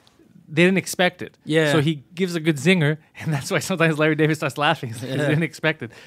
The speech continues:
Speaker 1: So it makes it so much funner, 'cause you're like, "Oh, it's just two people talking."
Speaker 2: Yeah, that's what I hate about sitcoms, 'cause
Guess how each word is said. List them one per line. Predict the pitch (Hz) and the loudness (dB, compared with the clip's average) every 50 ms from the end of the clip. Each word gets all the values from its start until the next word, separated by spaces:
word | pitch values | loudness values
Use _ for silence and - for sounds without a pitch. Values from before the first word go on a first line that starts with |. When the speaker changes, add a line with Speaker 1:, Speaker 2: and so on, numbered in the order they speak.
| - - - | -20 -20 -10
Speaker 1:
So | - 165 170 | -4 -2 0
it | 170 175 | 0 2
makes | 170 185 214 - - 190 | 2 2 2 2 0 -4
it | 151 | -4
so | - 202 208 | -2 0 0
much | 202 190 - | 0 -2 0
funner, | - 208 214 170 131 | 0 0 0 0 -2
'cause | - 147 | -2 -4
you're | 151 175 | -4 -2
like, | 170 220 | 0 0
"Oh, | 190 | -2
it's | 156 | -2
just | 185 170 | -2 -6
two | - 202 190 | -4 -6 -6
people | 196 190 175 170 | -6 -6 -8 -6
talking." | - 170 175 - 120 110 | -4 -6 -6 -6 -8 -8
Speaker 2:
Yeah, | 131 135 135 131 127 - - | -4 -2 -2 -2 -4 -2 -2
that's | 196 202 202 - | -2 -2 0 -2
what | 262 233 | -2 0
I | 226 180 | 0 0
hate | 151 185 185 185 | 0 -2 -2 -2
about | 160 147 127 117 | -2 -2 -4 -4
sitcoms, | - - - 131 127 - 160 151 156 160 156 123 120 | -6 -6 -6 -6 -4 0 0 0 0 0 -2 -6 -4
'cause | - 147 123 - - | -4 -4 -4 -6 -14